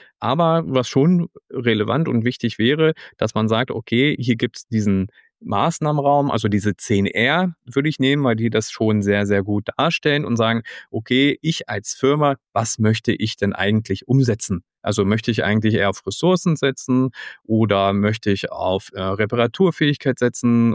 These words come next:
oder auf Sharing-Modelle oder, oder, oder, um dann zu sagen, gut, das wird jetzt meine Strategie sein, weil natürlich auch Unternehmen bedingt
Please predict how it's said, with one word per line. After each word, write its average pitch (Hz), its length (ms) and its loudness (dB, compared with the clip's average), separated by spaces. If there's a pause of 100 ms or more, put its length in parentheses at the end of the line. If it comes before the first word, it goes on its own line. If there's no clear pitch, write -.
(140)
oder 95 240 0
auf 104 180 0
Sharing-Modelle 135 920 2
oder, 98 320 0
oder, 92 320 -2
oder, 196 340 0 (340)
um 107 180 0
dann 120 180 0
zu 143 100 -4
sagen, 131 260 0
gut, 147 320 0
das - 280 -4
wird 120 180 0
jetzt 113 200 -4
meine 104 420 0
Strategie 113 640 -4
sein, 180 400 0 (280)
weil 127 300 2
natürlich 123 380 0
auch 113 80 -2
Unternehmen 113 440 2
bedingt 110 520 0